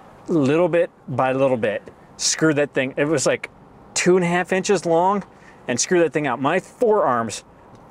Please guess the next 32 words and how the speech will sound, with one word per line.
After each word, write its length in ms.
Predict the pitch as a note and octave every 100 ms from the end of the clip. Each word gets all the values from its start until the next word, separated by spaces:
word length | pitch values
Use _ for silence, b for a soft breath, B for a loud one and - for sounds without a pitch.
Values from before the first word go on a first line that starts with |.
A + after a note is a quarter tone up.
| -
still 480 | - - - A3 F#3
hurt 420 | C3 C#3+ F2+ - - - -
from 220 | - B2+
doing 300 | C#3 C3 G#2
that. 240 | F2+ F2+ - - - - - - - - - -
What 460 | C#3+ C#3 F3 F#3
a 40 | E3+
pain 240 | D3+ D3
in 80 | B2+
the 140 | A2+
ass. 360 | G#2+ F2 E2 - B B B
And 100 | A#2
then, 340 | E3 E3 D3+ D#3 - -
so 200 | - D#3
that 120 | B2+
it 220 | A#2+ G#2
didn't 320 | F#3+ G3+ D#3 -
have 200 | - C3
that 180 | A#2 A#2
problem 380 | - A#2+ G#2 G#2+
again, 340 | A2 G2+ G2+ - B B
I 120 | A2 A#2
took 320 | D#3 C3+ -
the 140 | C3 -
other 220 | D#3 D3
screw 300 | - D#3+ C#3
that 120 | A#2+
I 60 | A2+
used 560 | G#2 G#2+ G#2 G#2 F#2+ - B B
and 100 | C#3
I 140 | G#2
snapped, 760 | F#2 - - F3 E3+ A2+ -